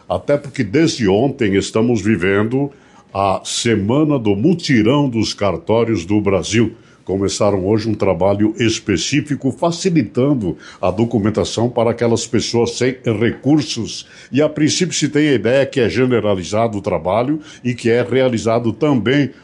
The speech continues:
no tabelionato de Marau. Mas, conforme uma conversa anterior, o senhor Cláudio já nos explicou que,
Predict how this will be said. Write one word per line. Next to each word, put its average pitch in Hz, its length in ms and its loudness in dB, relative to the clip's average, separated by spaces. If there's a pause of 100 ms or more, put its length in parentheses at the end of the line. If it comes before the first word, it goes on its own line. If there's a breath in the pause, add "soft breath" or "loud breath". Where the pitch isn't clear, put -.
no 110 200 -4
tabelionato 107 960 -2
de 107 160 -4
Marau. 120 420 -2 (300 loud breath)
Mas, 151 320 -2 (140)
conforme 123 500 0
uma 107 160 0
conversa 104 600 0
anterior, 107 600 2 (160 loud breath)
o 104 60 -8
senhor 113 300 0 (120)
Cláudio 104 400 0
já 110 320 0
nos 110 300 -2
explicou 107 600 0
que, 104 360 -2